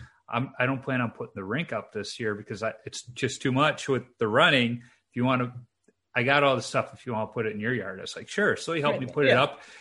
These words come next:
Speaker 1: And then all the rinks shut down and, you know, his boys were out there more than any other year
Speaker 2: <laughs>
Speaker 1: combined. It, but it
Speaker 2: Right.
Speaker 1: was great. I mean, it was a neighborhood rink per se anyway. So it was,
Speaker 2: Sure.
Speaker 1: it was just awesome. And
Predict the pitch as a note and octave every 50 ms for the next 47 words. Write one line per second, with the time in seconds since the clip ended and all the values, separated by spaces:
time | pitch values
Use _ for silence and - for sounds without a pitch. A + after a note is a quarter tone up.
0 | _ - C#3 D3 D3+ D3+ - - D3+ C#3+ C#3+ D3 C3 B2 B2 C3 C#3+ C3+ - -
1 | - B2+ A2 - - B2 A2+ A2+ A2+ A2 A#2 B2 C3 B2 A#2+ B2 B2 B2 C3+ D3+
2 | B2+ A2 G2+ A#2+ B2 A2 - C#3 B2 A2 A2 - C3+ B2+ A#2 A2+ G#2+ - - B2
3 | A2 A2+ A2+ A2+ A#2+ B2+ C3+ C3+ B2 A#2+ A#2+ - D3+ D#3+ D#3 D3+ D3 C#3+ C#3 C#3
4 | C#3 C3+ C#3 C3+ - - B2 A#2 C3 C3 C3 B2 A2+ A2 G#2+ G#2+ - - - -
5 | - - - G3+ G3+ D3 G3+ G3+ G3 E3 D#3+ D3+ - - - G3+ E3+ C3+ D#3 E3
6 | D#3+ D3+ D3+ - - - - - - - - - - F#3 F3+ E3+ D3+ B2 C#3+ B2+
7 | B2+ B2+ B2+ A2+ A#2+ A2 A2+ G#2+ F#2+ - A#2+ A2+ G#2+ - - - A2+ - - C3
8 | A2 G#2+ A2 A2 G#2+ G2 F#2 F#2+ F#2+ F#2+ - - - B2+ A2 G#2 G#2+ G#2 - -
9 | - F#3 D3+ C#3+ C#3 C3+ B2+ A#2+ - - C#3 A#2+ - - A2+ B2 B2+ C3+ C3+ -
10 | C3 A#2+ A2 G#2+ G#2+ G#2 G2+